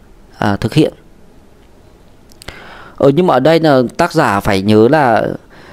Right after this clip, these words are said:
dịch ở đây hay là chia sẻ ở đây là phải, bạn không phải thiên tài nhưng hãy cho phép mình phạm sai lầm, nhưng sai lầm không được phạm pháp luật nhá. Không được làm những cái gì mà trái luân thường đạo lý. Đấy, chúng ta có cố gắng nhưng chúng ta là cố gắng đi vào những con đường chính đạo.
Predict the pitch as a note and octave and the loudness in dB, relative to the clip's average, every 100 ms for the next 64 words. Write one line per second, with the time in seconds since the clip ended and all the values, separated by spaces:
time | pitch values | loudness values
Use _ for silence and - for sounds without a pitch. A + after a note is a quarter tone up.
0 | - - A#2+ A2+ C3 B2 A2+ C#3 C#3+ C#3 | -20 -16 -4 -2 -2 0 2 2 2 0
1 | B2 D3+ C#3+ A2+ G2+ B2+ A#2 G2+ F#2 - | 2 2 2 0 0 0 0 -2 -4 -14
2 | _ - - D#3+ - D3+ B2 - C3 C3 | _ -18 -6 -4 -2 -4 -4 -2 -2 -2
3 | A2 B2+ C3+ C#3+ C3+ F3 E3 B2 G#2 C3+ | -4 -4 -2 -2 -2 -4 -2 -2 -2 -6
4 | A#2 C3 B2 B2 A2 A2+ C3+ C3 A#2+ A#2+ | -4 -4 0 0 -2 -2 -2 0 -2 0
5 | C3 - C#3+ - - - - - - C3+ | -2 -2 -4 -6 -12 -18 -20 -14 -8 -6
6 | C#3+ B2 - - A#2+ C#3+ D#3 - - - | -4 -6 -8 -8 -4 -2 -4 -14 -20 -20
7 | - D3+ C#3+ B2+ A2+ A2+ A#2 A2+ C3 A#2+ | -6 -2 0 0 -2 -2 0 0 2 2
8 | G#2+ G2+ G2+ - G2+ A2+ C3+ B2 - A#2 | 2 0 -4 -4 -2 -2 -2 -2 -2 -2
9 | A2 - G2+ G#2 C#3 - - - - - | 0 -4 -4 -6 -8 -14 -20 -20 -20 -20
10 | - - - - - - F#2+ C3 G3 G3+ | -20 -20 -20 -20 -8 -4 -2 -2 -2 -2
11 | E3 - C#3 A#2+ A2+ D#3 F3 C3 C#3 E3 | -2 0 0 0 -2 -2 -2 -2 0 0
12 | D3 A#2 B2 A2+ A2 D3+ E3+ D3+ A#2 G#2+ | 0 0 -2 -2 -2 2 2 2 0 -2
13 | - D3 C#3 G#2 A2+ A2+ D3+ - F#2+ A2 | -4 0 0 0 -2 0 0 -2 -6 -10